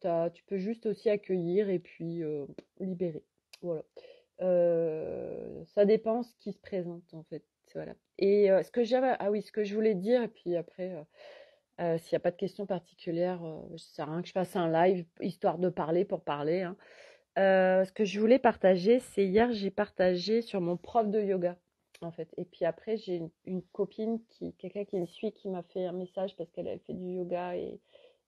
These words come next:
et, euh, et en fait, elle me disait, « Mais moi, j'ai pas, je, euh, je, je suis pas enseignée et j'ai pas eu les notions du yoga comme ça. »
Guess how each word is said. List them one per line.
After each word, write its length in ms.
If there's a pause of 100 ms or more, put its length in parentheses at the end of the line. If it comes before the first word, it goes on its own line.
(120)
et, 260
euh, 420 (380)
et 120
en 60
fait, 200
elle 100
me 100
disait, « 320
Mais 140
moi, 220
j'ai 160
pas, 560
je, 420 (600)
euh, 340
je, 420
je 180
suis 220
pas 220
enseignée 920
et 100
j'ai 140
pas 180
eu 80
les 120
notions 360
du 120
yoga 380
comme 220
ça. » 260